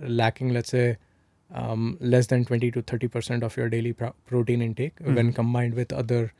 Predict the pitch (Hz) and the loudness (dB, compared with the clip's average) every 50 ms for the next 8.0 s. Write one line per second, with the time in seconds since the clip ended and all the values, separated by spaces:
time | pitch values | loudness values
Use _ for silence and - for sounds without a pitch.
0 | _ _ _ _ _ _ _ - - 120 113 - - 120 - 131 117 113 - - | _ _ _ _ _ _ _ -2 -2 0 0 0 -4 -4 -2 -2 -2 -2 -2 -2
1 | 113 113 120 170 180 - - - - - - - 135 120 113 110 110 107 - - | -4 -4 -4 -4 -6 -10 -12 -14 -16 -12 -6 -4 -2 0 0 -2 -4 -6 -8 -8
2 | - 123 113 120 143 151 156 - _ - 120 123 120 117 113 120 120 - - 123 | -8 -8 -8 -8 -8 -10 -12 -14 _ -6 -2 0 2 4 4 2 0 0 -2 -6
3 | 123 - 131 123 120 120 117 117 120 117 117 117 117 - - 123 117 - - _ | -6 -4 -4 -2 -2 0 0 -2 -2 -2 -4 -4 -6 -6 -4 -6 -6 -6 -8 _
4 | _ _ _ _ _ _ _ _ - - 120 110 120 120 113 107 110 113 120 113 | _ _ _ _ _ _ _ _ -8 -6 -4 -2 0 0 0 0 -2 -2 -2 -2
5 | 117 113 - - 120 117 110 110 113 - - _ _ - 120 113 117 117 113 113 | -2 -4 -4 -2 -2 -2 -2 -4 -6 -10 -14 _ _ -8 -4 -2 0 0 0 0
6 | 113 113 113 110 110 - - 120 - - 113 110 113 110 107 113 110 110 107 110 | 0 -2 -4 -4 -6 -8 -8 -10 -6 -4 -4 -2 -2 -2 -4 -4 -6 -6 -6 -8
7 | - - 120 117 110 107 117 147 - - 117 107 - 110 - - 120 143 151 - | -10 -12 -10 -8 -6 -6 -6 -8 -8 -6 -6 -6 -6 -8 -6 -6 -6 -6 -6 -8